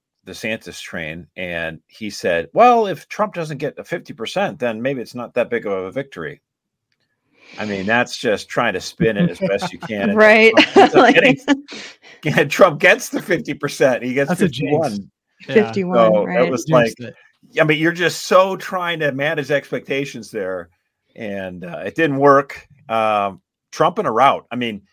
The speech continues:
Speaker 1: the best case scenario now for Tr-, uh, you know, I mean, if Trump actually kinda doesn't mind it if both the, these other candidates stay in the race, he's just gonna keep winning by large margins. Um, I don't,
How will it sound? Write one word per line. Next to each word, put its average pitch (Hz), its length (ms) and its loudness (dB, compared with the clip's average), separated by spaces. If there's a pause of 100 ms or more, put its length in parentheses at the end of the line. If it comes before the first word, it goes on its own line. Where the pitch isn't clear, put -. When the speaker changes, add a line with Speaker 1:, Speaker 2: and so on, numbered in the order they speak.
(1080)
Speaker 1:
the 139 100 -4
best 175 280 0
case 156 220 -6
scenario 143 440 -2
now 117 180 -2
for 107 160 -14
Tr-, - 320 -18
uh, 101 440 -6 (180)
you 123 120 -14
know, 95 300 -12 (880)
I 110 60 -12
mean, 113 260 -10
if - 320 -8 (640)
Trump 165 240 -4
actually 127 460 -4
kinda 113 420 -8
doesn't 110 360 -10
mind 127 300 -6
it 98 160 -8
if 92 220 -12 (120)
both 95 260 -8
the, 98 240 -12
these 95 200 -14
other 92 140 -10
candidates 87 520 -12
stay 95 180 -10
in 92 80 -12
the 85 80 -12
race, 82 280 -12
he's 110 200 -18
just 127 220 -12
gonna 107 160 -12
keep 95 200 -14
winning 101 280 -10
by 92 120 -10
large 87 300 -8
margins. 92 540 -14 (540)
Um, 85 520 -6 (100)
I 98 120 -2
don't, 104 200 -6